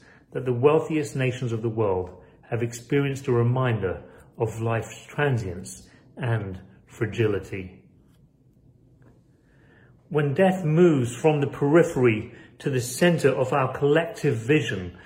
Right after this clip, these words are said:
we're forced to ask questions about hope for the future and questions about the shape of life today.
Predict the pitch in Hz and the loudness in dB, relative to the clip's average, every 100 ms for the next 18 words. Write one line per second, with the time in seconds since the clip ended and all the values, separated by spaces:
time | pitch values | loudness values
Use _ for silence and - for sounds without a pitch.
0 | - - _ _ _ 135 143 139 - 208 | -20 -20 _ _ _ 2 2 2 6 6
1 | 214 - 151 143 127 - - 147 139 - | 6 -2 -4 -2 -2 -4 0 0 0 -4
2 | 123 110 110 110 113 - - - 139 135 | -4 -2 0 0 0 -8 -6 4 4 4
3 | - 117 117 - 120 117 117 107 104 - | -2 0 -2 -4 -4 -2 -2 -2 -2 -4
4 | 131 - 139 113 110 117 117 104 - 156 | -4 -2 -4 -2 0 0 0 -6 -4 0
5 | 139 - 123 113 127 127 120 110 - 113 | 0 0 -6 -2 0 2 2 2 -4 -2
6 | 123 110 101 | 2 2 -2